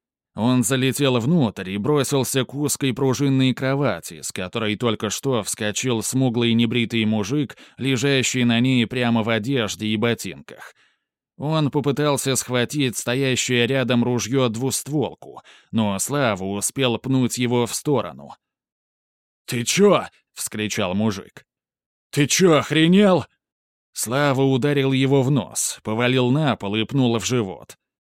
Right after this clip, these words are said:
Где-то рядом залаяла собака, чей-то голос закричал. «Вы там чего? Сейчас милицию вызову!» «Ну-ка тихо!» — прикрикнул Слава и захлопнул дверь,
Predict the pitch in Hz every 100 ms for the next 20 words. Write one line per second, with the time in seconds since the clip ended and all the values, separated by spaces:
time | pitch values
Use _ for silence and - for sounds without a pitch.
0 | _ - 95 92 139 - 127 156 117 104
1 | 101 123 120 135 127 123 120 131 131 107
2 | 71 65 60 - _ - 139 139 139 123
3 | 135 127 120 101 127 143 135 - - -
4 | - _ _ _ _ _ _ _ _ -
5 | 120 175 190 190 - 214 220 226 135 101
6 | - _ _ - - 160 214 196 208 220
7 | 220 196 - 165 160 151 156 117 131 120
8 | 113 98 _ _ _ _ _ _ _ _
9 | _ _ 80 92 120 151 143 170 180 139
10 | 110 76 - - 95 87 101 95 98 90
11 | - 131 127 95 98 98 110 101 113 104
12 | 110 110 104 92 67 -